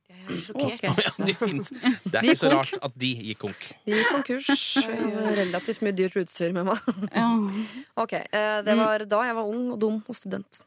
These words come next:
Speaker 2: Ja.
Speaker 4: Eh, jeg syns faktisk det som må skje her, er at den usa-turen er litt ødelagt uansett.
Speaker 1: Mm.
Speaker 4: Eh, så her må vi prøve å liksom bare plastre på og gipse og gjøre det så godt som mulig. Og hvordan gjør vi det så godt som mulig?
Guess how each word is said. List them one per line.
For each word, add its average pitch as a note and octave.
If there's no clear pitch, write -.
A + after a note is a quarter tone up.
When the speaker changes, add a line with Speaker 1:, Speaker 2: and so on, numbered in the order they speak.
Speaker 2:
Ja. G#3
Speaker 4:
Eh, B3
jeg C4
syns -
faktisk -
det G3
som G#3
må G3
skje F#3+
her, G#3+
er G#3+
at -
den A3
usa-turen A3
er G#3
litt G#3+
ødelagt F3
uansett. E3+
Speaker 1:
Mm. D#3
Speaker 4:
Eh, G3
så A3+
her G#3+
må A3
vi -
prøve G3
å F#3+
liksom G3
bare F3+
plastre -
på G3
og F#3
gipse -
og F#3
gjøre F3
det -
så -
godt F3
som G#3+
mulig. G#3
Og G#3+
hvordan G#3+
gjør F#3+
vi -
det G3
så G#3
godt F#3+
som G#3
mulig? A3